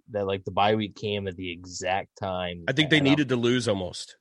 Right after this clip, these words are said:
Speaker 2: They needed
Speaker 1: Yeah,
Speaker 2: to lose
Speaker 1: yeah.
Speaker 2: to kinda get their ass handed to them a little bit, to kinda wake 'em up a little bit. And that's what Bruce said about,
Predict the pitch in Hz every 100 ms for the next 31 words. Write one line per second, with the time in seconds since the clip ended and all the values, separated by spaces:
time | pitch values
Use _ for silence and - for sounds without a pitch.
0 | - 127 127 139 120 - 123 123 127 -
1 | 107 143 120 120 117 110 110 117 - 104
2 | 110 - 120 120 120 123 127 127 - -
3 | 113 101 104 110 104 101 120 127 135 -
4 | - - 190 - 156 113 151 131 147 160
5 | 135 110 107